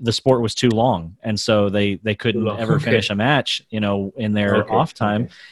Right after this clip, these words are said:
Speaker 1: And so that's
Speaker 2: Okay.
Speaker 1: when baseball became more popular. But at the time, cricket was actually,
Speaker 2: Okay.
Speaker 1: uh, a growing thing in the U S, but then it never really came back after the Civil War.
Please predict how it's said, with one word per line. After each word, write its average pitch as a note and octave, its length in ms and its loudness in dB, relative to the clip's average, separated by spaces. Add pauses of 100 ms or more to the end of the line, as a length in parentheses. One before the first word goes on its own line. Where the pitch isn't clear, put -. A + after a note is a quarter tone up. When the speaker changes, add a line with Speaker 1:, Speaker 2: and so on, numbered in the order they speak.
(140)
Speaker 1:
And A2+ 160 -2
so A2+ 200 4
that's G#2+ 300 2
Speaker 2:
Okay. A#2+ 80 0
Speaker 1:
when A2 280 0
baseball G2+ 480 0
became G2 280 -2
more G2 180 2
popular. F#2 480 0
But F#2 340 0
at G#2+ 120 -2
the G2+ 80 -4
time, A#2+ 420 2
cricket A#2 340 -2
was G2 160 -4
actually, G2 560 -2
Speaker 2:
Okay. - 60 -18
Speaker 1:
uh, G2 260 -4
a G#2+ 60 -4
growing G#2+ 400 2
thing A#2+ 240 0
in G#2 60 2
the F#2 100 0
U F#2 140 0
S, F2+ 180 -2
but G2+ 160 -4
then G#2+ 100 2
it G2 100 0
never G2+ 240 -2
really F#2+ 220 2
came F#2+ 220 -2
back F#2+ 260 0
after F#2 220 -6
the F2 100 -4
Civil F2 300 -4
War. F2 260 -4